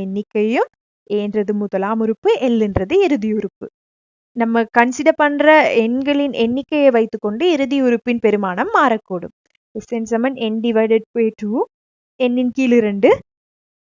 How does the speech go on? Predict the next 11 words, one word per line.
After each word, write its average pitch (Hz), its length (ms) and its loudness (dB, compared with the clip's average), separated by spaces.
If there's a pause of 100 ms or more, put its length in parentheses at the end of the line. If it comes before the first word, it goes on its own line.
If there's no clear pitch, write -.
ஏக்கு 254 340 2
பதிலா 240 380 4
ஐந்து. 277 300 0 (120)
அதாவது 208 360 0
இந்த 240 140 2
எண் 220 160 -2
கோளத்துல 226 400 0
முதல் 240 360 2 (120)
உறுப்பு 277 320 -2
ஐந்து 277 300 -2
தானே. 294 240 0